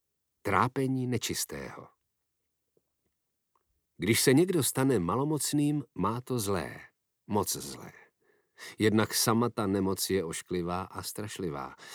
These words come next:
A jednak se takového člověka lidé bojí a štítí zároveň. Pokřikují po něm: „Nečistý, pryč, nečistý, pryč od nás!“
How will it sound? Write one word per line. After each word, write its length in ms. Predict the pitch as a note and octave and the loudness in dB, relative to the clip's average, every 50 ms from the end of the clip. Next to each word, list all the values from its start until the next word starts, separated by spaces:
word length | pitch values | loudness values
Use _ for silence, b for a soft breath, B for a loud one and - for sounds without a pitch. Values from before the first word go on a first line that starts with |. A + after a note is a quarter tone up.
| B B B | B B B
A 100 | G2 G#2+ | 4 4
jednak 420 | G#2+ A2 A#2+ A#2 A#2 C3 D#3+ - | 6 6 6 6 6 4 2 2
se 180 | - - F3 E3+ | 2 0 0 0
takového 560 | - D3 C3 - C3 B2 A#2+ B2 A#2 A#2 B2 | -2 -6 -2 -2 0 0 2 2 2 0 0
člověka 460 | A#2+ - - A#2+ A2+ A#2+ A#2 _ - | -2 0 -2 0 2 0 -2 _ -4
lidé 360 | G#2 A2+ A#2+ A#2 A#2+ A#2 G#2 E2+ | -2 -2 0 0 2 0 0 -2
bojí 520 | D2 C#2+ F#2+ F#2+ F#2 F#2 G2+ A2 A#2 - _ | 0 0 2 2 2 0 0 -4 -4 -6 _
a 120 | - A2 A2+ | -8 -8 -8
štítí 540 | - - _ - G#2+ G#2+ - - - A2+ | -8 -12 _ -6 -6 -6 -6 -6 -8 -6
zároveň. 680 | A2 G#2+ G#2 G2 F#2 E2 D2 C2+ C2+ D2 - - - - _ _ _ _ _ _ _ _ B B B B B | -4 -4 -4 -2 -2 -4 -6 -8 -10 -16 -18 -20 -20 -20 _ _ _ _ _ _ _ _ B B B B B
Pokřikují 640 | - A#2 - - - G#2 - - F2+ F2+ F2 E2+ | 0 2 2 4 0 0 0 -2 -2 -2 -2 -4
po 140 | - - G2+ | -2 -2 0
něm: 400 | G2 F#2+ F#2 F#2 F2+ E2 D#2 E2 | 0 0 0 0 -2 -2 0 2
„Nečistý, 800 | - F#3 - - - - D3+ C3+ - - - A2+ A#2 A#2 A2 G2+ | 4 4 4 2 0 0 0 -2 -2 -6 -4 -2 0 0 0 -2
pryč, 560 | _ A2+ C3 E3+ F3+ E3+ D#3 B2+ - - - | _ 0 2 2 2 2 0 0 -4 -6 -2
nečistý, 800 | G#2 D#3+ - - - D3 D3 B2 - - - C3 C#3 C3+ B2+ A2 B B B B | -2 -2 0 0 -2 -4 -4 -4 -6 -4 -2 -2 0 0 -2 -2 B B B B
pryč 260 | - C3 F3+ F3 - | 2 2 2 2 2
od 160 | - - C#3+ C3 | 0 -2 0 2
nás!“ 560 | C3+ C#3 C3+ B2+ A#2 A#2 G#2+ - - - | 2 2 2 0 -2 -4 -4 -4 -6 -6